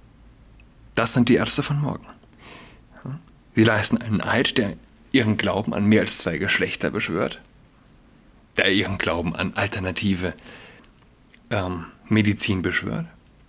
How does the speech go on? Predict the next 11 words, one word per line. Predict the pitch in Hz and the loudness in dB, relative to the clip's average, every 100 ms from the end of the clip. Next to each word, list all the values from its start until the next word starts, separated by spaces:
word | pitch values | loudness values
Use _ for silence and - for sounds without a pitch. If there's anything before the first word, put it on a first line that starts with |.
| _ _ _ _ _ _ _ - - - - _ _ - - 107 | _ _ _ _ _ _ _ -20 -20 -20 -20 _ _ -20 -8 2
Würde | 113 | 4
dort | 117 151 156 | 6 4 6
jemand | 156 151 | 6 6
auftreten | 147 151 - 113 101 | 4 2 2 2 2
und | |
sagen, | 110 113 | 4 4
es | 113 | 4
gibt | 113 | 2
nur | 113 | 0
zwei | 110 95 | 0 0
Geschlechter, | 104 113 - | 0 -4 -4